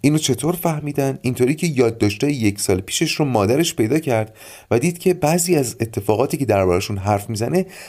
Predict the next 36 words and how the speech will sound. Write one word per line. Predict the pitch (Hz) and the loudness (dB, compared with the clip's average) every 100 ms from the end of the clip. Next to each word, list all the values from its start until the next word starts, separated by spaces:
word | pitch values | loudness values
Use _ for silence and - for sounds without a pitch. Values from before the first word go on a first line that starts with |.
| - | -4
دقیقاً | 147 139 139 165 | -2 -2 0 0
یک | 185 170 190 | 0 2 0
سال | - 143 131 | 0 -2 -2
پیش | 131 117 | -4 -4
افتاده. | 101 98 101 101 - - - - | -2 -2 -2 -6 -10 -18 -14 -2
مثلاً | 127 127 131 151 | 0 2 2 2
فرض | 135 151 147 | 0 -2 0
کنید | - 113 | 0 0
میومد | 113 131 143 135 | 0 0 0 0
میگفت | 117 - 151 - - | 0 0 -2 -20 -6
مامان | 123 170 214 180 170 | -2 2 4 2 2
اون | 190 | 0
لباس | 196 156 135 - | 2 2 0 0
صورتیه | - 120 120 117 127 139 | -4 0 0 0 0 2
رو | 180 175 120 | 4 2 0
که | - | -2
داده | 110 107 | 0 0
بودیم | 110 104 113 | 0 0 0
بدوزن | 104 98 101 151 139 | 0 0 0 0 2
رفتی | 175 - 143 | -2 0 0
بگیری؟ | 120 101 101 110 113 117 - _ _ _ - | 0 0 -2 -2 -4 -8 -18 _ _ _ -2
در | 104 | 0
حالی | 101 143 151 | 2 2 0
که | 170 160 160 - - | 0 -2 -2 -16 -6
یک | 101 101 101 | 0 0 0
سال | - 104 101 | 0 2 0
پیش | 101 160 - | -2 -6 -4
این | 95 82 | -6 -6
کارو | 85 82 | -6 -8
کرده | 90 82 82 | -8 -8 -8
بودن. | 80 82 - - - - - | -10 -10 -14 -16 -20 -8 0
یا | 127 | 2
مثلاً | 117 120 143 | 2 2 2
یهو | 143 135 | 4 2
میومد | 147 151 151 | 2 2 2
میگفت | 131 135 156 | 2 0 0